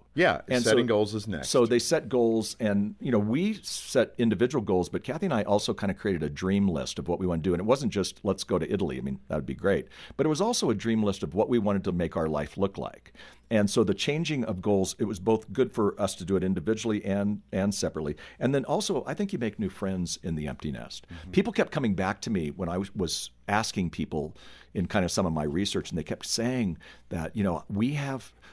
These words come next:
Speaker 2: stronger friends. We can go out to dinner with our friends." The ones who were more social, and, and like my wife, she's an introvert, so she's not gonna be the one who wants to go out seven nights a week,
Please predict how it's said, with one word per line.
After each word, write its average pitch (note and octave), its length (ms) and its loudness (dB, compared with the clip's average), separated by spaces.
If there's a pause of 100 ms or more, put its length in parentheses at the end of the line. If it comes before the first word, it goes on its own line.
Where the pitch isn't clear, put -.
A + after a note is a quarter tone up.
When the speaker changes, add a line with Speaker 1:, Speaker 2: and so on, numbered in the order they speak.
Speaker 2:
stronger A#2+ 460 0
friends. A2+ 420 0
We A2 80 0
can C3 120 -4
go A#2 100 -2
out A#2 100 -4
to A2+ 80 -4
dinner G2+ 320 2
with G2+ 180 2
our E2 140 0
friends." D2+ 520 -4
The G2+ 120 0
ones C#3 460 2
who D3 60 2
were A2 120 4
more G2+ 320 2
social, G#2 380 0
and, F#2+ 100 0 (260)
and - 180 0
like C#3+ 200 2
my C3 140 2
wife, B2 300 2
she's A2+ 240 -2
an G#2 100 2
introvert, C#2 580 -4 (340)
so - 160 2
she's C3 220 2
not A2+ 120 4
gonna G2 180 2 (360)
be G#2 120 4
the F2+ 100 2
one F2 160 0
who F2+ 80 0
wants E2+ 160 -4
to - 60 -10
go F2 80 0
out D#2+ 100 -2
seven F2 260 0
nights D2 240 -4
a D#2+ 60 -4
week, G2 300 0